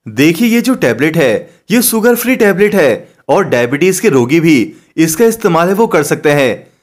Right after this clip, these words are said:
जो कि इसकी सबसे अच्छी खास बात है। दोस्तों, अगर बात करें how to use की, यानी आपको इसे कैसे लेना होता है, तो देखिए, इसे आप दिन में किसी भी समय ले सकते हैं। इसकी एक से दो टैबलेट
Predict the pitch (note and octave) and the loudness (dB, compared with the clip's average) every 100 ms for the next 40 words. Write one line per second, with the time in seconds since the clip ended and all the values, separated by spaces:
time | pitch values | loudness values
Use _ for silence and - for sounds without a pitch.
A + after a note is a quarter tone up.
0 | _ A#2+ C3+ E3+ G#3+ G#3+ A#3 A3 G3 F3 | _ -4 0 0 0 -2 -2 -2 0 0
1 | G3 F#3 G#3 F3 E3 D3+ D3 C#3 C#3+ A2 | 0 0 -2 -2 -2 -2 -2 0 0 -2
2 | - - _ _ _ _ A2 C3 E3+ G3+ | -4 -14 _ _ _ _ -2 0 2 2
3 | A3+ B3 - C3+ D3+ B2+ E3 C#3+ G#2+ - | 0 2 0 0 -2 0 0 2 0 -6
4 | _ - F3 G#3+ B3+ G#3 A3 G#3+ A3 D#3 | _ -4 -2 0 0 2 2 0 0 0
5 | G#2 - _ A#2+ A#2+ D#3+ G3+ F#3+ F#3+ G#3 | 0 -6 _ -6 -2 0 0 0 0 -2
6 | G3+ A#3+ G#3 C#3 F#3 D3+ C3 C#3+ C#3 C#3+ | -2 -2 0 0 0 0 2 0 0 0
7 | C#3 A#2+ E2+ - _ _ _ - A3 F3 | 0 -2 -4 -10 _ _ _ 0 2 4
8 | F3+ F#3 G3+ C3+ G2+ - _ - D#3 G#3 | 2 2 2 2 0 -8 _ -4 -2 2
9 | A#3 F3 F#3 G3 A#3 A3+ G#3+ A#3+ B3 - | 0 0 0 2 0 0 -2 0 0 0
10 | F#3+ G#3+ E3+ D#3+ E3 D#3+ D#3 C#3 G2+ - | 0 2 2 0 -2 0 0 0 -2 -10
11 | _ _ _ - F3 F3 B3 A3+ A3 C4 | _ _ _ -2 -2 0 2 2 0 -2
12 | F#3+ G#3+ A3 G#3+ F#3+ D#3+ - | 0 2 2 2 2 2 0